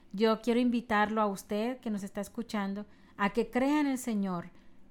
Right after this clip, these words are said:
téngalo como el único recurso, el único que puede sanarle. Tal vez tenga una, una enfermedad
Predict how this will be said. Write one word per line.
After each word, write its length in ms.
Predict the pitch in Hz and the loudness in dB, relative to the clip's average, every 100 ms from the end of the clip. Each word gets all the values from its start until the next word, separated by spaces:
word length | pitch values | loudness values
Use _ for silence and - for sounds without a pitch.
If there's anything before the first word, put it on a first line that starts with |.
| - | -2
téngalo 520 | 247 262 277 269 247 | 2 4 4 2 0
como 240 | 233 202 196 | 0 0 2
el 160 | 202 | 4
único 500 | 233 285 294 - 202 | 6 8 6 2 -2
recurso, 760 | 190 185 - 240 233 - - 190 - - - - - | -2 -4 0 0 0 -4 -10 -14 -18 -20 -20 -20 -4
el 220 | 220 220 | 0 4
único 400 | 226 269 262 240 | 8 8 6 2
que 120 | 240 | -4
puede 280 | 208 208 208 | -4 -2 -2
sanarle. 520 | - 202 180 175 180 - - - - | -4 -4 -6 -6 -10 -12 -20 -14 0
Tal 180 | 226 | 2
vez 200 | 233 269 | 4 2
tenga 340 | - 269 269 254 | 2 0 2 4
una, 440 | 220 220 233 214 - - - - | 6 6 4 2 -4 -18 -20 -4
una 180 | 214 226 | 0 2
enfermedad 760 | 254 262 240 208 196 220 247 | 2 2 2 2 2 2 0